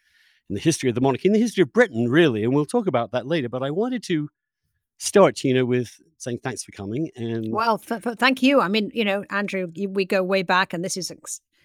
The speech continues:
Speaker 2: I've been looking forward to this for a long time too. So this is great.
Speaker 1: Well, great. You, like me, you, in your high school, you were writing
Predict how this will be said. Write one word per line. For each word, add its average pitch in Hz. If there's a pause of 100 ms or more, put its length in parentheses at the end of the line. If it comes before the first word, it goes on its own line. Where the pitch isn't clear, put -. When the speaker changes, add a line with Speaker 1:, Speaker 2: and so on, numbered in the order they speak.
Speaker 2:
I've 226
been 240
looking 226
forward 196
to 180
this 180
for 185
a 180
long 180
time 180
too. 208
So -
this 170
is 220
great. 147
Speaker 1:
Well, 156 (400)
great. 123 (520)
You, 240 (840)
like 214
me, 202
you, 185
in 185
your 202
high 240
school, 151
you 131
were 113
writing 98